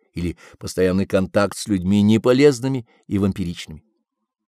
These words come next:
Победа будет, но при соблюдении необходимейших условий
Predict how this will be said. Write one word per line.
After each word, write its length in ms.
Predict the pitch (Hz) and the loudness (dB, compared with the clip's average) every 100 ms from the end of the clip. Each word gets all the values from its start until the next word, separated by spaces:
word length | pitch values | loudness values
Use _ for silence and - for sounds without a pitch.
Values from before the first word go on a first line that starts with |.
| _ | _
Победа 640 | - 92 85 117 110 95 92 | -2 0 4 4 4 2 0
будет, 560 | 82 139 175 156 139 | 0 -2 0 0 -2
но 140 | 127 117 | -2 -4
при 160 | 123 | -4
соблюдении 680 | - 104 101 92 98 92 85 - _ | -6 -4 -4 0 0 2 0 -8 _
необходимейших 960 | 87 85 - 90 76 117 156 147 160 143 | -6 -4 -4 -8 -4 -2 0 -2 -4 -6
условий 480 | 143 - 139 127 | -8 -2 0 0